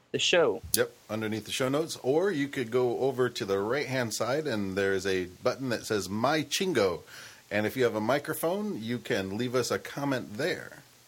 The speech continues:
Speaker 1: Please, no obscenities.
Speaker 2: Yeah,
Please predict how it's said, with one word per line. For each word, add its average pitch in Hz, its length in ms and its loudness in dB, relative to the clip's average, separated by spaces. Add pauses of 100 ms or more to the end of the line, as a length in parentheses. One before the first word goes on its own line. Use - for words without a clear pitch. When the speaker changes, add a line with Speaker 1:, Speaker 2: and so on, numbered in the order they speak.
(2250)
Speaker 1:
Please, 156 460 0 (440)
no 139 260 8
obscenities. 127 600 2 (680)
Speaker 2:
Yeah, 139 340 4